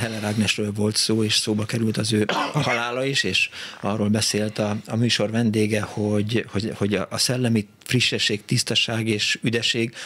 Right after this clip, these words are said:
nem azonos a, a test, eh, frissességével, üdességével, vagy nem üdességével.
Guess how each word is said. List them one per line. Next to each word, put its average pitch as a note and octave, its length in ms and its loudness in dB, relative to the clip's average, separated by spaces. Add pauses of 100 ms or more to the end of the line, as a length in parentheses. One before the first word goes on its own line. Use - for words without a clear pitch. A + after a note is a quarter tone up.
(120)
nem A2+ 180 0
azonos A#2 360 0
a, A2+ 160 -4
a - 80 -6
test, - 460 -2 (120)
eh, G2 320 -2 (140)
frissességével, G#2 800 0
üdességével, G#2+ 680 0
vagy G#2+ 160 0
nem G#2+ 140 2
üdességével. C3 800 -2